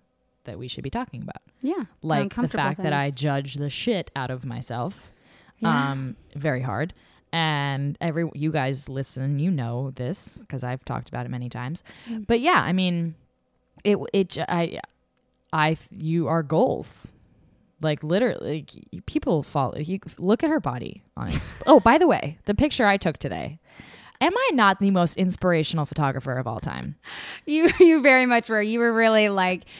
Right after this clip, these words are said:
Speaker 2: just sending out all the positive
Speaker 1: Oh, yeah.
Speaker 2: vibes.
Speaker 1: So if someone
Speaker 2: Yeah.
Speaker 1: says, like, "Hey, Liv, can you take a picture of me?"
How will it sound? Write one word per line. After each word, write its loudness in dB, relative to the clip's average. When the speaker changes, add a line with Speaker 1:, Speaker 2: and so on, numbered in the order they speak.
Speaker 2:
just -2
sending 4
out 4
all 10
the 6
positive 4
Speaker 1:
Oh, 6
yeah. 8
Speaker 2:
vibes. -10
Speaker 1:
So 8
if 2
someone 2
Speaker 2:
Yeah. -2
Speaker 1:
says, 6
like, 2
"Hey, 4
Liv, -2
can 2
you 4
take 2
a -4
picture -2
of 2
me?" 2